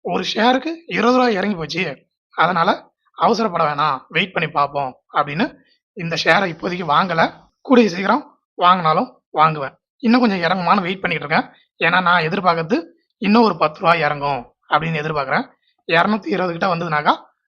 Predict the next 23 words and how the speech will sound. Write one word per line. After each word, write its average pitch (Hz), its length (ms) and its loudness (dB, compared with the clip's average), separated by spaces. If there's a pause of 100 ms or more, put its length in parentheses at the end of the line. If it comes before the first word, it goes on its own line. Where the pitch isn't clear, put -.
(140)
ஏதாவது 180 320 2
ஒரு 165 100 -2
ரெண்டு 156 180 -4
ஷேர் 160 220 0
வாங்குவேன். 147 260 -4 (280)
அப்படி 156 240 -4
வாங்கினா 165 260 2 (320)
சொல்றேன். 156 320 -2 (340)
இப்போதைக்கு 202 480 -2 (560)
ஈஸி 240 380 0
மை 190 160 -2
ட்ரிப்ல 170 320 -4 (400)
already 165 260 0 (120)
என் 156 120 -6
போர்ட்ஃபோலியோல 165 540 -4
இருக்கு. 165 240 -6 (460)
அதுல 165 260 0 (460)
கொஞ்சம் 170 260 -6
ஷேரை 190 340 2
வாங்கலான்னு 170 400 -2 (800)
ஆர்டர் 175 420 0
போட்டுட்டேன். 190 380 -2 (400)
அது 151 100 2